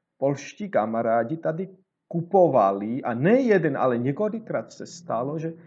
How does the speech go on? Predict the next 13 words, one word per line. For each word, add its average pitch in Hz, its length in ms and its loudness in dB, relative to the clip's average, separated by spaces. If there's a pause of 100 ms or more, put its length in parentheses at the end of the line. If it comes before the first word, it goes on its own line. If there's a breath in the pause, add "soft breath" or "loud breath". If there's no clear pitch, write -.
(120 loud breath)
tady 120 220 -6
koupili 165 720 -8 (300)
ikony 160 560 -6
v - 80 -20 (120)
Gruzii, - 440 -16 (200)
protože 107 400 -10
je 110 80 -10
to 101 200 -12
jiný 139 400 -8
zas 143 360 -6
než 135 300 -12
u 156 160 -12
nich. 165 360 -12